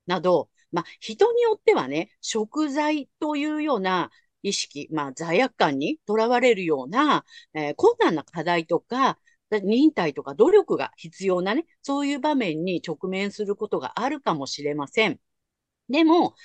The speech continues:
えー、癒しの手があり、救いの手が差し伸べられるような、えー、流れになっていきそうかなというふうに思います。まあ、社会のムードはこんな感じかなという感じです。はい。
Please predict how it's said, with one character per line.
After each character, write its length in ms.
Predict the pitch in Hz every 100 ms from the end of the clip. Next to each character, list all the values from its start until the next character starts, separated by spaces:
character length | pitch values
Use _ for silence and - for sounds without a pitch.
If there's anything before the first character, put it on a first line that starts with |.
| - - -
え 140 | 156 156
ー、 20 |
癒 240 | 165 180
し 140 | 202 196
の 100 | 180
手 140 | 233
が 120 | 175
あ 60 | 190
り、 200 | 190 127
救 320 | - - 185
い 40 | 175
の 120 | 165
手 120 | 190
が 120 | 185
差 160 | - 160
し 160 | - 254
伸 560 | 269 254 - 196 233
べ 160 | 254 269
ら 160 | 247
れ 120 | 277 392
る 120 | 302
よ 160 | 277
う 40 | 269
な、 200 | 330 - - -
え 140 | 180 165
ー、 200 | 165 165
流 100 | 175
れ 120 | 269
に 140 | 208
な 100 | 156
っ 40 | 170 _
て 100 | 139
い 100 | 131
き 80 | -
そ 160 | 147 139
う 20 |
か 120 | 139
な 180 | 170 302
と 140 | 294
い 100 | 185
う 160 | 139 123 -
ふ 80 | -
う 80 | 131
に 120 | -
思 320 | 175 139 131 123
い 60 |
ま 160 | 127 214
す。 300 | 208 143 - _ _ _ _
ま 60 | 160
あ、 20 |
社 180 | - 302
会 200 | 453 427
の 100 | 233
ム 100 | 233
ー 40 | 208
ド 80 |
は 80 | 147
こ 120 | -
ん 60 | 180
な 100 | 180
感 200 | 214 208
じ 80 | 214
か 100 | 233
な 220 | 277 359
と 260 | 240 139 - _
い 100 | 147
う 100 | 143
感 220 | 147 143
じ 140 | 139 135
で 240 | 135 139
す。 200 | - - _ _ _ _ _ _ _
は 200 | - 156
い。 160 | 147